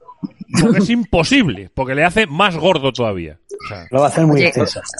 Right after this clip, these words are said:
Speaker 3: Juanma, yo tenía un señor al lado ayer que estuve a punto de preguntarle, pero me corté. O sea, iba con la camiseta del Atleti, no la de las rayas raras, la de las rayas normales, rectas, la de una persona que,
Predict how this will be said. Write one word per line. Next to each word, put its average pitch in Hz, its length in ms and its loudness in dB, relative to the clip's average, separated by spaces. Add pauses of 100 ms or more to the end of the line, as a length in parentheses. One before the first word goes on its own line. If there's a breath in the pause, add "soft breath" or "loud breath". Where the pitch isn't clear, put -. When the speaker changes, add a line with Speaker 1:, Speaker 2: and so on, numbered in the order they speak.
(160)
Speaker 3:
Juanma, 202 440 2
yo 190 120 4
tenía 220 240 4
un 233 60 6
señor 220 300 4
al 185 140 4
lado 202 420 4 (220)
ayer 175 540 2
que 202 100 -2
estuve 196 240 2
a 214 60 2
punto 202 200 0
de 208 60 2
preguntarle, 175 520 2
pero 175 200 2
me 151 120 4
corté. 139 400 0
O - 960 -14
sea, 190 240 2
iba 190 360 4
con 175 520 2
la 170 120 4
camiseta 170 420 2
del 196 100 2
Atleti, 175 440 2
no 170 200 4
la 160 120 4
de 156 100 4
las 147 140 2
rayas 143 600 0
raras, 156 600 0
la 147 140 2
de 143 60 4
las 139 120 2
rayas 139 320 2
normales, 151 480 2
rectas, 160 400 0
la 156 140 4
de 143 140 4
una 151 140 0
persona 147 560 2
que, 143 120 0